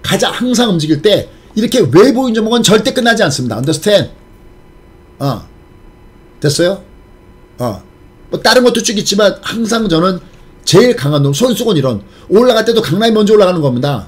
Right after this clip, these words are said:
내려갈 땐 주변 변들이가 먼저 빠지는 거고요. 됐죠? 그 외에 이제 조선 기자재 쪽 본다면은 또 혹은 뭐 저 친환경 본다면 뭐 아까 강했던 상하이멘트 그건 왼쪽에 있죠? 그죠? 그 다음에 하-, 저기 하이로코리아 왼쪽에 있죠? 접수했어요?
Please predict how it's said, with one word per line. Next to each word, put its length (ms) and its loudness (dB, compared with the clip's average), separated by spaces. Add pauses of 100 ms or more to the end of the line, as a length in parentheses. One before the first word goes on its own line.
(120)
내려갈 260 2
땐 120 0
주변 240 0
변들이가 320 0
먼저 220 2
빠지는 320 -2
거고요. 260 -8 (680)
됐죠? 360 -2 (260)
그 180 -2
외에 160 2
이제 180 0
조선 300 2
기자재 400 -2
쪽 220 -4
본다면은 640 0 (1120)
또 80 4
혹은 240 4
뭐 420 2 (160)
저 200 -2
친환경 400 -2
본다면 380 0
뭐 80 -2
아까 260 -6
강했던 380 -4
상하이멘트 500 -2
그건 140 -2
왼쪽에 320 0
있죠? 340 -4 (880)
그죠? 340 -2
그 80 -2
다음에 140 2
하-, 220 -10
저기 240 0
하이로코리아 640 0
왼쪽에 400 0
있죠? 420 0 (360)
접수했어요? 540 -2